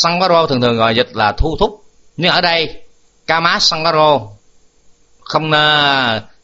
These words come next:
không dịch là thu thúc ở trong dục lạc, mà đối với dục lạc phải cảnh giác dục lạc.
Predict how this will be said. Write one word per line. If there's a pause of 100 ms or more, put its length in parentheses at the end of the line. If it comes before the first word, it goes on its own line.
không (140)
dịch
là (1160)
thu
thúc (480)
ở (100)
trong (1160)
dục
lạc, (720)
mà
đối
với
dục
lạc
phải
cảnh
giác
dục
lạc.